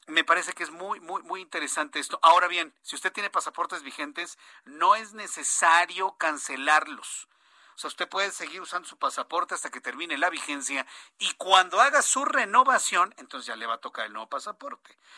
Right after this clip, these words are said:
Si su pasaporte se vence en dos o tres meses, que en realidad, pues ya en realidad no le sirve mucho para viajar cuando le faltan seis meses para terminar su vigencia, bueno, pues lo que usted, eh, ti-, ya hará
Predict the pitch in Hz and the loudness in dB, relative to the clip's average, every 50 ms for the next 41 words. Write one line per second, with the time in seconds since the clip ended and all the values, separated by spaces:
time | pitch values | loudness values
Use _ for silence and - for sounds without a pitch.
0 | - - - - - - - - - 180 170 202 196 - 233 240 240 254 226 - | -20 -20 -16 -10 -4 -4 -2 2 2 4 4 4 6 6 6 6 6 2 -4 -4
1 | 208 190 208 214 202 - 196 175 196 202 190 - 190 - 185 190 185 180 190 202 | -4 -4 -2 -4 -4 -6 -6 -4 -4 -4 -4 -4 -4 -4 -4 -4 -2 -4 -4 -4
2 | 208 170 - - 151 151 - - - - _ _ _ _ _ _ _ - 143 131 | -4 -4 -4 -6 -6 -8 -10 -12 -14 -16 _ _ _ _ _ _ _ -16 -10 -6
3 | 151 151 143 143 147 156 180 185 - 139 123 160 165 170 160 156 127 120 120 135 | -4 -4 -4 -2 -2 -2 -2 -2 -4 -8 -2 0 0 0 0 -2 -8 -10 -6 -4
4 | 165 180 170 180 175 147 - - 170 156 151 147 139 156 170 - 151 - - 131 | -4 -2 -2 -4 -4 -4 -6 -6 -6 -6 -8 -8 -8 -10 -10 -12 -10 -6 -4 -2
5 | 127 120 117 120 117 113 - 156 151 - - 127 117 117 110 - - 143 135 - | -2 -2 -2 -2 -4 -2 0 0 0 -2 -4 -10 -10 -10 -10 -8 -8 -8 -6 -8
6 | 123 120 - 143 147 131 123 143 147 139 - 127 127 123 - - - - - - | -10 -8 -8 -8 -8 -8 -8 -8 -8 -8 -8 -8 -8 -10 -12 -14 -16 -20 -20 -20
7 | - - _ _ - 131 123 123 - 135 120 120 127 127 135 139 - 165 160 180 | -20 -20 _ _ -2 -2 -2 -2 -4 -6 -8 -6 -4 -2 -2 0 0 -2 -4 -4
8 | 180 - 202 196 151 - 165 165 - - - - - _ _ - - 254 - - | -4 -4 -4 -2 -2 -2 -2 -2 -4 -8 -14 -20 -20 _ _ -2 -2 -2 -2 -4
9 | - 151 131 135 - - 131 120 - - - 151 156 160 156 147 127 104 - _ | -10 -8 -6 -8 -8 -8 -12 -14 -10 -4 -2 0 0 0 0 -2 -6 -10 -12 _
10 | _ _ _ _ _ _ _ _ _ _ _ _ - - - 151 143 - 151 165 | _ _ _ _ _ _ _ _ _ _ _ _ -16 -14 -12 -14 -12 -10 -10 -10
11 | 165 _ 135 131 151 156 160 170 165 - 127 131 151 190 202 160 156 | -10 _ -4 2 4 6 6 6 4 2 2 4 6 8 8 8 6